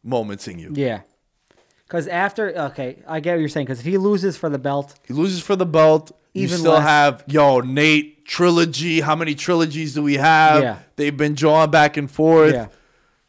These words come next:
Speaker 2: They can
Speaker 1: Playing
Speaker 2: both sell
Speaker 1: touch
Speaker 2: it.
Speaker 1: butt with that dork at the park. They're gonna run the promos back.
Speaker 2: Yeah, they
Speaker 1: "Oh,
Speaker 2: can
Speaker 1: you a
Speaker 2: both sell it.
Speaker 1: wrestler now."
Speaker 2: Yeah.
Speaker 1: They're gonna run all that shit back.
Speaker 2: Uh-huh.
Speaker 1: So you have at least two more box office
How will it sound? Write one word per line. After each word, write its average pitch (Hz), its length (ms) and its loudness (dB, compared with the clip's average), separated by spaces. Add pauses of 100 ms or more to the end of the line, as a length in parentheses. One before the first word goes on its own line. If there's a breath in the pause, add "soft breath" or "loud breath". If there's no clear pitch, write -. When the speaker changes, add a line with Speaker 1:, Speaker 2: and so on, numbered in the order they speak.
(120)
Speaker 2:
They 180 80 0
can 185 100 4
Speaker 1:
Playing 180 160 6
Speaker 2:
both 160 80 0
sell 180 240 6
Speaker 1:
touch 170 100 4
Speaker 2:
it. - 40 0
Speaker 1:
butt 170 200 6
with 160 140 0
that 160 240 4
dork 175 240 4
at 170 100 -2
the 165 100 -2
park. 165 380 0
They're 156 100 -8
gonna 180 180 -4
run 175 160 -2
the 165 80 -2
promos 170 560 2
back. 160 260 4
Speaker 2:
Yeah, 160 160 2
they 233 80 4
Speaker 1:
"Oh, - 80 8
Speaker 2:
can - 80 2
Speaker 1:
you - 100 2
a - 100 6
Speaker 2:
both 427 80 0
sell 508 200 4
it. - 60 2
Speaker 1:
wrestler 277 260 2
now." 220 300 -2
Speaker 2:
Yeah. 156 320 0 (560 soft breath)
Speaker 1:
They're 131 100 -8
gonna 151 180 -4
run 151 200 0
all 156 240 2
that 151 180 4
shit 120 220 -6
back. 101 240 -2
Speaker 2:
Uh-huh. 120 180 -6 (160)
Speaker 1:
So - 200 -6
you 165 180 -4
have 156 320 0
at 135 180 -4
least 127 360 -12
two 180 340 -4
more 135 640 -4
box 123 500 -2
office 113 640 -6